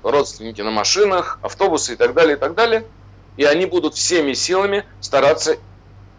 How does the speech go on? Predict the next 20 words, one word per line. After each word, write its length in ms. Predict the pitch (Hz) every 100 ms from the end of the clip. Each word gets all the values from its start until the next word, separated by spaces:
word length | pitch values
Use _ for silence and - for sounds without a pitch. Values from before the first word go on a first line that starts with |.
| -
избежать 560 | 143 127 143 143 -
кор-, 180 | - 113
э, 540 | 110 120 123 110 123 110
коронавирусного 920 | 123 131 139 135 113 104 107 110 104
карантина 560 | 95 107 117 - 214 175 -
и 60 | 143
убежать. 560 | 135 123 95 92 - - - - - - - - - - -
То 100 | 175
есть 180 | 180 - - -
то, 320 | 226 214 -
что 260 | - - 190
произойдёт 840 | 185 165 147 147 156 147 175 - - - - -
именно 560 | 185 208 196 156 123 - -
с 100 | -
участием, 680 | - 165 160 - 196 127
с 80 | 98
участием, 560 | 127 - 127 - 156 151 - - - -
а, 160 | - -
аэропортовских 840 | 143 143 139 143 156 147 - 123
порядков. 540 | - 131 139 - -